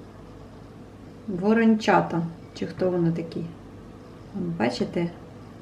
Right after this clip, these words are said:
мама ворона і маленькі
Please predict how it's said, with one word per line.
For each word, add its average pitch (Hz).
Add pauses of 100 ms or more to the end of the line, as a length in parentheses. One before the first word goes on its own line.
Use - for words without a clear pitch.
мама 190
ворона 262 (1600)
і 403
маленькі 233